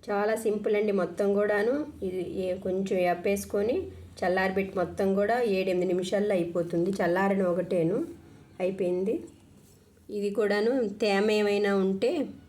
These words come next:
ఎక్కువ ఒక పదిహేను రోజుల పాటు నిలవ ఉండాలనుకోండి, కొంచెం వేడి చేసుకుంటే చాలు. అది చాలా తొందరగా అయిపోతుందండి. జీలకర్ర కూడా already హీట్ ఎక్కిపోయింది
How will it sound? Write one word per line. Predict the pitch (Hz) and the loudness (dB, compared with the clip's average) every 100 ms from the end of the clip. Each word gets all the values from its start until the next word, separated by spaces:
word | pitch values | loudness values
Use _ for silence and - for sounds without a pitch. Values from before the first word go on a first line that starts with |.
| - - - - - - - | -20 -20 -20 -20 -20 -20 -8
ఎక్కువ | - 196 214 208 | -6 -2 0 0
ఒక | 202 | 0
పదిహేను | 202 196 202 196 190 | 2 2 2 2 2
రోజుల | 202 220 | 2 0
పాటు | 214 226 | 0 2
నిలవ | 185 190 196 | 2 2 2
ఉండాలనుకోండి, | 196 196 175 175 185 196 | 2 2 0 0 -2 0
కొంచెం | 185 208 214 233 | 0 0 0 2
వేడి | 202 202 202 | 2 0 0
చేసుకుంటే | 196 196 208 214 226 220 | -2 0 -4 0 -2 0
చాలు. | 170 160 160 - - - - - - - - - - - - - | 0 0 -2 -10 -18 -20 -20 -20 -20 -20 -20 -20 -20 -20 -20 -10
అది | 196 170 | -8 -2
చాలా | 180 170 190 | -2 0 -2
తొందరగా | 180 175 190 | -2 0 2
అయిపోతుందండి. | 196 190 190 175 170 175 185 180 | 0 0 -2 -2 0 0 -2 -2
జీలకర్ర | 170 170 175 175 | -4 -2 -4 -2
కూడా | 180 214 285 - - 190 | -2 -2 -2 -8 -8 -2
already | 175 196 196 214 | 0 2 2 0
హీట్ | 185 185 | 0 -2
ఎక్కిపోయింది | 185 196 190 185 | -4 -4 -2 -2